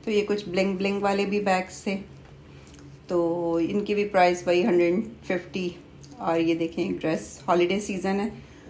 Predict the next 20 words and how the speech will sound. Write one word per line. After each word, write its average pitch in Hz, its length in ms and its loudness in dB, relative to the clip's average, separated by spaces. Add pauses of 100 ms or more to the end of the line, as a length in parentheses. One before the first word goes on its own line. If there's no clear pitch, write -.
(180)
तो 190 60 4
आपको 185 460 6
हर 190 160 2
तरफ 190 260 0
ग्लिटर 180 320 2
ज़रूर 175 320 4
नज़र 196 300 0
आएगा। 175 480 4
हर 185 180 2
स्टोर 185 320 -2
में 185 140 0
एक 175 260 0
ना 180 100 0
एक 170 180 0
ग्लिटर 175 320 -2
शर्ट 175 520 2
या 170 80 6
इस 165 160 0
तरह 175 220 0
से 190 200 -6